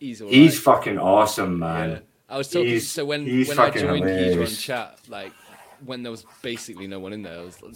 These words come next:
Speaker 1: like, no one, um, he was explaining it to me proper deeply and stuff. And, um, but I haven't really been in the chat for ages 'cause it's kinda like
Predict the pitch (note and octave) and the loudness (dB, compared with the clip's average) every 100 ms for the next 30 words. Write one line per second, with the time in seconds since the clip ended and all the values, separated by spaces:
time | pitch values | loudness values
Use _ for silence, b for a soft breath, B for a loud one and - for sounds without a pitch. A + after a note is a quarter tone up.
0 | - G2 F#2+ F#2+ G2+ F2 F#2 F2 G2 F2+ | -20 -20 -16 -14 -14 -14 -14 -12 -12 -14
1 | b b _ C#3 C3+ A#2+ - B2+ B2+ A2 | b b _ -6 -6 -10 -14 -10 -10 -10
2 | G2+ G#2 G#2 G2 - G2 G2+ A2 G#2+ G2 | -12 -16 -16 -18 -16 -18 -16 -16 -16 -16
3 | F2+ F2 - F2+ - F#2+ F2+ F#2+ F#2 B | -16 -16 -16 -18 -18 -18 -14 -14 -16 B
4 | - B2 B2+ D#3 C#3+ C3+ A#2 C3 C#3 A#2+ | -14 -12 -10 -10 -10 -10 -10 -8 -8 -8
5 | - A#2+ G2+ G#2 A2 A#2+ G2 - G2+ A2 | -10 -12 -14 -14 -12 -12 -14 -20 -20 -18
6 | C#3 B2+ A2+ G#2 G2+ E2+ | -16 -14 -12 -10 -12 -16